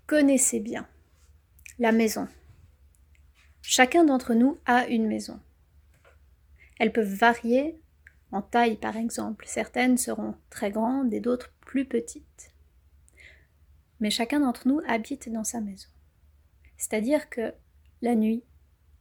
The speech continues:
on y dort. Et le matin, et souvent le soir,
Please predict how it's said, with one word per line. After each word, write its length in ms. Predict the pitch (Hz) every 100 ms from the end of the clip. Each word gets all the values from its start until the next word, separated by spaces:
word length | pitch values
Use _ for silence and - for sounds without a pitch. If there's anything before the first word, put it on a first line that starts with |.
| -
on 120 | 233
y 120 | 220
dort. 440 | 208 247 226 - - _ _ _ _ _ _ _ _ _ _ _ -
Et 340 | 254 262 - _ _ _ _ -
le 120 | 226
matin, 460 | 226 240 277 285 330 _ _ _ _ _ _ _ _ -
et 60 | 214
souvent 300 | - 220 214
le 120 | 208
soir, 560 | - 269 294 302 -